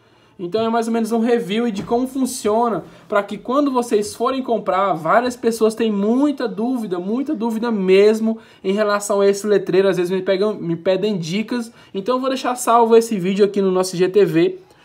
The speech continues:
pra que esclareça, né, é, algumas dúvidas da galera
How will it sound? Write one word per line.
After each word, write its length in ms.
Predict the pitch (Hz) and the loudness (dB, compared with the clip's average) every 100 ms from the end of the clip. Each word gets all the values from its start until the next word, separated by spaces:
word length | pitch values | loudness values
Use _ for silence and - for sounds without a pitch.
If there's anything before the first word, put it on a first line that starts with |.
| - | -16
pra 220 | - 196 208 | -4 -2 0
que 140 | 226 | -2
esclareça, 880 | 220 - 226 190 156 196 - 160 - _ - | -4 -2 0 2 2 0 -2 -8 -10 _ -8
né, 220 | 160 170 160 | -4 -2 -2
é, 420 | 147 143 143 - - | -4 -4 -6 -8 -10
algumas 460 | - 175 175 247 208 | 0 0 2 0 0
dúvidas 460 | 160 214 254 220 196 | 0 0 0 -2 0
da 100 | 202 | 2
galera 560 | 202 170 160 208 226 | 4 4 4 2 0